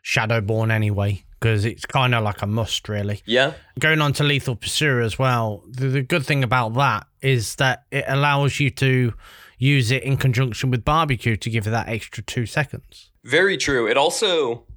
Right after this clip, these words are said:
Speaker 2: there's also, Blight has a, an add-on called Compound twenty-one, which also works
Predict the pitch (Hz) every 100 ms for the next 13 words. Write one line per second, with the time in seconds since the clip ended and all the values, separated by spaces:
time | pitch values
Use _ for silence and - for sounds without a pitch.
0 | _ 147 147 151 143 160 170 110 131 139
1 | 143 113 117 107 101 104 - _ _ -
2 | _ _ _ _ - 127 - 110 127 131
3 | 131 117 - 117 120 127 113 - 117 104
4 | 107 131 120 117 - 120 120 127 113 107
5 | 107 - -